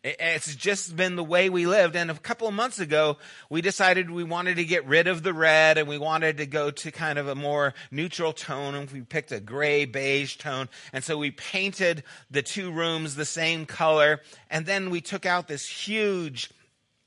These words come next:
entertainment center that we had 'cause we, it was just too big, and we moved that out, and we got another T V, and we put it just on the wall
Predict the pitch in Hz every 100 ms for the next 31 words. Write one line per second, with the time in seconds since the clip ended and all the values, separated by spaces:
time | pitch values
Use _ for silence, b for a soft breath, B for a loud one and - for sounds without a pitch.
0 | _ _ - 170 180 - 170 190 185 151
1 | - 147 135 131 120 135 135 131 131 131
2 | 127 B B B B 165 156 - B B
3 | 151 - 165 160 151 180 170 - 185 123
4 | 170 170 165 151 143 143 139 165 196 196
5 | 180 139 113 123 156 160 160 - 151 151
6 | 156 156 - 147 135 135 131 131 131 160
7 | 156 151 160 147 135 151 143 156 151 131
8 | 127 - 151 143 165 - 156 139 117 113
9 | 160 151 156 147